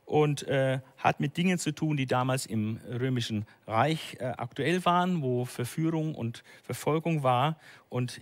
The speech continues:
Jesus hat ihnen versprochen, dass er sie inmitten dieser Trübsal, äh, bewahren wird. Die Bewahrung, das ist dann der zweite Punkt hier, sehr, sehr wichtig, die Bewahrung geschieht nicht vor der Situation,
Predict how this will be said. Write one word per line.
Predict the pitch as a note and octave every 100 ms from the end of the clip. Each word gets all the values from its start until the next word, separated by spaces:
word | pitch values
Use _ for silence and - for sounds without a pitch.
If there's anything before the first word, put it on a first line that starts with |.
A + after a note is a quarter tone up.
| - -
Jesus | A#2+ C#3+ C#3
hat | C3 B2+ -
ihnen | B2
versprochen, | A#2 A#2 - A#2 D3 C3
dass | A#2+
er | - G#2+
sie | - D#3+ F3+ F#3 _ _ _ -
inmitten | F3 F#3+ G3 - - C3+ F3 F3 F3 - _ -
dieser | D3 C#3 C3 B2+
Trübsal, | - A#2 - B2 A#2+ B2+ - _
äh, | A2 G#2
bewahren | A2+ G#2 G2 F#2+ G2+ G2 -
wird. | - B2 A2 - _ _ _ - - - - - E3+
Die |
Bewahrung, | E3 D#3+ F#3+ B3+ A#3 D3 A3+ G#3 - _
das | - C#3+
ist | -
dann | D#3+
der | C#3+
zweite | - F3+ A3
Punkt | D#3 C3 C3
hier, | B2 D3 F#3 -
sehr, | - E3+ F#3
sehr | D3 B2
wichtig, | B2 - F#3+ - - - -
die | E3+
Bewahrung | D#3+ D#3 D3+ D#3+ G3+ A3
geschieht | G3+ G3 - F#3+ G#3+ - - - _
nicht | E3+ G3+ - -
vor | - G#3+ C4 A3
der | F#3+
Situation, | - F3 E3+ - D#3 G2 -